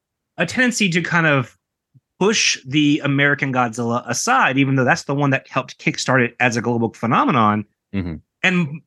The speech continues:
Speaker 1: that's largely because of Raymond Bur-, Burr's performance.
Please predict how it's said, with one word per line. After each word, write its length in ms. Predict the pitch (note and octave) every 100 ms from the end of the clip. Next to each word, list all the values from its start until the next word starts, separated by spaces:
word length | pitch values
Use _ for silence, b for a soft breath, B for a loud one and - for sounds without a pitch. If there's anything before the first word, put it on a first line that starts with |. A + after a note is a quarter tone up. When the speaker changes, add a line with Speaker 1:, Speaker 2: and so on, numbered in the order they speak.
| _ -
Speaker 1:
that's 260 | F3+ G#3 E3
largely 400 | D3+ F3 G3 F#3
because 420 | F3 A3+ C4 G3
of 140 | B2
Raymond 280 | A2+ B2+ C#3+
Bur-, 140 | D3 -
Burr's 220 | A2 C#3
performance. 720 | D#3 C#3 A#3+ D4 F#2+ - -